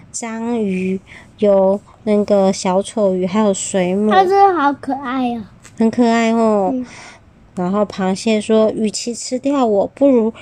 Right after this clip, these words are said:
Speaker 1: 让我带你们去一个可以吃得更饱的地方。”螃蟹就带路了。啊，结果走着走着，从海里走上来，看，哇，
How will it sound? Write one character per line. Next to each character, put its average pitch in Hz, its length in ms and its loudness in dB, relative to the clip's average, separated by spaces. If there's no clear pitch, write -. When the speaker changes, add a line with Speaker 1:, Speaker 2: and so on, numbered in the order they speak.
Speaker 1:
让 285 220 0
我 202 100 0
带 247 240 -2
你 226 80 -2
们 196 180 0
去 220 260 -4
一 214 40 -4
个 208 200 0
可 - 260 -6
以 208 120 0
吃 - 280 -10
得 202 140 -2
更 359 320 0
饱 190 200 -2
的 196 160 -2
地 208 220 -4
方。” 190 320 -4
螃 190 200 -2
蟹 214 240 -4
就 208 160 -2
带 190 340 -2
路 190 280 -4
了。 - 80 -10
啊， 294 380 2
结 233 180 -2
果 226 220 0
走 196 160 -6
着 190 180 -2
走 185 220 -4
着， 180 120 2
从 185 300 -6
海 202 240 -2
里 214 140 0
走 196 240 -2
上 262 260 0
来， 208 400 -2
看， 320 380 -2
哇， 277 500 0